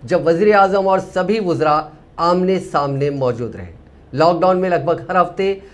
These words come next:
इस तरह की मीटिंग्स वीडियो कॉन्फ्रेंसिंग के जरिए ही हो रही थी। इससे पहले पिछले साल अप्रैल के पहले हफ्ते में फिजिकल मीटिंग हुई थी।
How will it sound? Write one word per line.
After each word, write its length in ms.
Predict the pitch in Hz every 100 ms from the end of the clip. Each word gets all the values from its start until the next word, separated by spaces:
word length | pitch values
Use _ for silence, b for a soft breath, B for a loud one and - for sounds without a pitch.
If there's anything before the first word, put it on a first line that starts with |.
| B
इस 220 | 202 - -
तरह 200 | 190 190
की 160 | 190
मीटिंग्स 460 | 170 170 175 165 135
वीडियो 340 | 131 151 170
कॉन्फ्रेंसिंग 680 | 160 147 143 151 139 156 151
के 140 | 147
जरिए 380 | 113 127 143 165
ही 160 | 160 165
हो 160 | 165
रही 180 | 165 160
थी। 300 | 170 196 - B B -
इससे 200 | 175 226
पहले 220 | 220 226
पिछले 280 | 233 202 220
साल 240 | 226 226
अप्रैल 440 | 226 175 214 233 226
के 160 | 226
पहले 440 | 233 233 175 190 190
हफ्ते 320 | 180 - 165
में 300 | 165 170 - B B 190
फिजिकल 340 | 190 226 214
मीटिंग 320 | 170 147 117
हुई 120 | 101
थी। 160 | 90